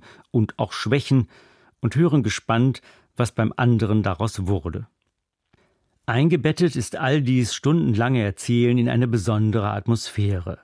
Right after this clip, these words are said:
in ein vertrautes Miteinander, das so ganz selbstverständlich wieder da ist. So lange Zeit haben wir uns nicht gesehen und doch können wir uns gegenseitig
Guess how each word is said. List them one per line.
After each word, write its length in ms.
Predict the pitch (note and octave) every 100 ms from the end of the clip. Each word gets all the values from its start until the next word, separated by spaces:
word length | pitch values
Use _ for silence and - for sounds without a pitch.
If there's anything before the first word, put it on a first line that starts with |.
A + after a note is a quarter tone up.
| _ _ _ -
in 140 | A#2+
ein 140 | A#2 F#2+
vertrautes 720 | G2+ - G2+ A#2 A2+ G#2 -
Miteinander, 680 | A#2 A#2 G2 F#2 F2+ F#2+ G2+
das 160 | G#2 -
so 120 | A#2
ganz 320 | A#2 C#3 A#2+
selbstverständlich 880 | A2 A#2 - A2 - A#2 A#2 G2+ -
wieder 200 | G2 G2
da 260 | F#2 G2+
ist. 340 | F#2 G2+ - _ _ _ _ _ -
So 220 | G#2+ C3+
lange 300 | B2+ A2+ G#2
Zeit 360 | - A2 A2+
haben 200 | G#2+ G#2+
wir 60 | G2+
uns 160 | G2 -
nicht 160 | G#2
gesehen 400 | - F#2 A#2 C3+
und 160 | A#2 G2
doch 220 | D3+ -
können 260 | - D#3 C#3
wir 80 | A#2+
uns 180 | G2
gegenseitig 760 | - C3 D3+ B2 B2 A#2+ B2+